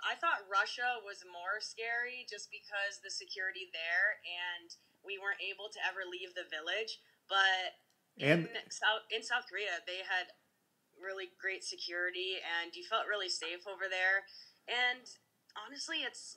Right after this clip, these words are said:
Speaker 1: wherever the village is and the feel of the village and, and what kind of, you know, little town or city it's in, that's gonna make all the difference in the world for the athletes.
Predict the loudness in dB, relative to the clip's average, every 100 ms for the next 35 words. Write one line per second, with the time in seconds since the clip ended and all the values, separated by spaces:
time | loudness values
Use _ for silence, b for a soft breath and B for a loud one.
0 | -2 8 10 10 6 2 0 0 0 -2
1 | -2 -2 -2 -2 -4 -6 -8 -8 -4 -2
2 | -2 -6 -8 -4 0 0 0 -4 -6 -8
3 | -14 B B B _ -10 -6 -6 0 0
4 | 2 4 4 2 -2 -6 -6 -8 -8 -6
5 | -4 -2 -4 -6 -8 -8 -10 -8 -6 -4
6 | -4 -6 -10 _ _ 0 0 -4 -4 -4
7 | -2 -2 -2 -2 -2 -6 -8 -8 -4 -4
8 | -4 -6 -6 -2 -2 -4 -16 -10 -10 -10